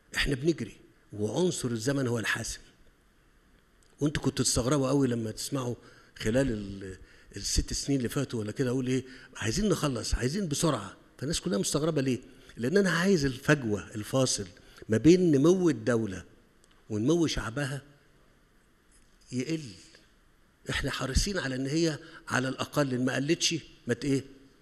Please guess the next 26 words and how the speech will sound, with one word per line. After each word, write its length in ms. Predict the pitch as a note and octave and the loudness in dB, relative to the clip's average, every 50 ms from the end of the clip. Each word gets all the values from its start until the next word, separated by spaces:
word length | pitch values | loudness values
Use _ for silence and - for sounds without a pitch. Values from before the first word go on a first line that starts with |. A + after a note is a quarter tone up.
| - - - - | -20 -16 -6 -2
تبقى 240 | C#3+ C#3 - D#3+ E3+ | -2 0 0 0 0
ماشية 260 | F#3 F3+ - - D3 | 0 0 0 -2 0
زي 140 | C#3 D#3 D3+ | 0 0 0
ما 140 | D3+ C3 C#3+ | 0 0 -2
هي. 180 | D#3+ D3 - - - - - - - _ - - _ _ _ _ _ _ _ _ _ _ _ _ _ - | -2 -4 -6 -10 -16 -20 -20 -20 -20 _ -20 -20 _ _ _ _ _ _ _ _ _ _ _ _ _ -6
لكن 320 | A2 C3 - - D3 C#3+ C#3 | -6 -4 0 0 0 0 2
ده 300 | E3 G3 G3+ D#3+ C3+ B2+ | 2 2 2 2 -2 -6
محتاج 400 | B2+ B2 - - - D#3 C3+ B2 | -6 -6 -6 -4 -4 -4 -2 0
مننا 300 | B2 A#2 A#2+ C3 B2+ A2+ | 0 0 0 0 -2 -2
إيه؟ 240 | G2+ G#2 G#2+ F#2+ - - - - - - - - | -4 -6 -8 -10 -12 -16 -20 -20 -20 -20 -18 -14
محتاج 320 | - - - F3 E3 C3+ B2+ | -14 -8 -4 -4 -4 -2 -2
مننا 280 | B2+ C#3 C#3+ C#3 C3 | 0 0 0 0 0
عمل 480 | A2+ A2+ C3 D3 D3+ D3 D3 D3+ C#3 - - - - - _ _ - - _ - - | -2 -2 -2 0 0 0 -2 -2 -4 -8 -12 -20 -20 -20 _ _ -20 -20 _ -6 0
مضاعف، 720 | A2 A2+ A#2 D3+ E3 E3 D#3+ D3+ D#3 - - - - - - _ _ _ _ _ _ _ - _ _ _ _ _ _ _ - - | 0 4 6 6 6 6 4 2 0 -4 -6 -10 -12 -16 -20 _ _ _ _ _ _ _ -20 _ _ _ _ _ _ _ -12 -6
عشان 640 | - G#2+ A2+ B2 - - E3 F#3+ G3+ F3+ D3+ C3 | -4 -2 0 0 2 4 4 4 2 0 -4 2
زي 120 | A#2+ C#3+ D3+ | 4 4 6
ما 100 | D3 D3+ | 6 4
قلت 200 | F3 D#3 - - | 2 2 2 2
كده 400 | - D#3+ C#3 B2+ A#2+ A2 - A#2+ | 2 2 2 2 0 0 0 -2
الفجوة 500 | B2 A#2 - - F#3 G3+ F3 D3 D3 C#3+ | -2 0 4 6 6 6 6 4 2 4
اللي 160 | C3 B2+ C3+ | 4 4 2
هي، 300 | C#3+ E3 F3 E3+ D#3 - - - - - - - - - | 4 4 4 4 4 2 -2 -8 -20 -20 -20 -16 -6 -2
هو 180 | A#2 B2 B2+ | 0 4 4
المواطن 580 | B2 A#2+ A#2+ C3 D#3 G3 G3+ - D#3+ C3+ B2 A2+ | 4 4 4 4 4 4 2 2 0 -2 -2 -2
في 100 | - B2 | -4 -4
الستينات 720 | A2 - - A#2+ G#2+ - - A#2 G2+ G2+ G2 F#2 - - | -2 -2 -2 -2 -4 -4 -4 -4 -4 -4 -6 -8 -14 -20